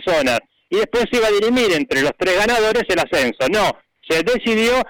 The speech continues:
que los tres a la final, los tres ascienden y otra cosa mariposa. Es por eso que se recuerda un seis de diciembre como efemérides el primer ascenso a primera por haber ganado la sección sur. De todos modos, es cierto, no da ni que Temperley gana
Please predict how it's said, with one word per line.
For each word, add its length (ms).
que 120
los 160
tres 240
a 60
la 100
final, 560
los 220
tres 200
ascienden 440
y 20
otra 220
cosa 280
mariposa. 640
Es 240
por 180
eso 360
que 160
se 100
recuerda 500
un 120
seis 160
de 200
diciembre 420
como 220
efemérides 580
el 140
primer 400
ascenso 800
a 120
primera 720
por 180
haber 320
ganado 340
la 160
sección 420
sur. 240
De 120
todos 280
modos, 260
es 140
cierto, 480
no 140
da 160
ni 120
que 160
Temperley 540
gana 360